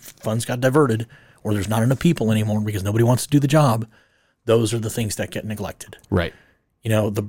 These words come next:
Speaker 1: the robberies and all that type of stuff, all of the low level, not an emergency right now stuff gets pushed to the back.
Speaker 2: Right,
Speaker 1: And
Speaker 2: right.
Speaker 1: that's every agency.
Speaker 2: Yeah, and you see it, I mean, you see it with agencies that are pushing their detectives back to patrol.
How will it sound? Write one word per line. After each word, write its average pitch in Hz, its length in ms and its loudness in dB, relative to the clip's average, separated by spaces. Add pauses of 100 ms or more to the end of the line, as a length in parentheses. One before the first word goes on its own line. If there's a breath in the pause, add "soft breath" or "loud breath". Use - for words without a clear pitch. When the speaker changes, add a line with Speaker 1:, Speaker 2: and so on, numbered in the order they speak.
(140)
Speaker 1:
the 107 160 -4
robberies 104 560 0
and 131 80 -6
all 107 100 -4
that 104 120 -4
type - 180 -10
of - 60 -12
stuff, 101 220 -6
all 123 140 2
of 127 80 0
the 127 80 -2
low 123 280 0
level, 120 460 2 (200 loud breath)
not 120 440 0
an 135 140 -2
emergency 117 640 -2
right 107 340 -4
now 110 220 -6
stuff - 300 -10
gets - 180 -12
pushed - 280 -10
to - 40 -12
the 98 100 -10
back. - 340 -16 (140)
Speaker 2:
Right, 92 200 0 (160 loud breath)
Speaker 1:
And 113 80 0
Speaker 2:
right. 110 80 6
Speaker 1:
that's 107 200 -2
every 110 380 2
agency. 95 540 -6 (500)
Speaker 2:
Yeah, 147 160 2
and 101 100 2
you 95 100 4
see 147 220 0
it, 101 80 4
I 95 160 2
mean, 90 160 0
you 90 100 0
see - 160 -2
it 104 80 2
with 90 120 0
agencies 82 520 -4
that 82 80 -2
are 76 100 -2
pushing 87 320 -2
their 78 120 -2
detectives 73 420 -6
back 76 200 -6
to - 80 -10
patrol. - 440 -4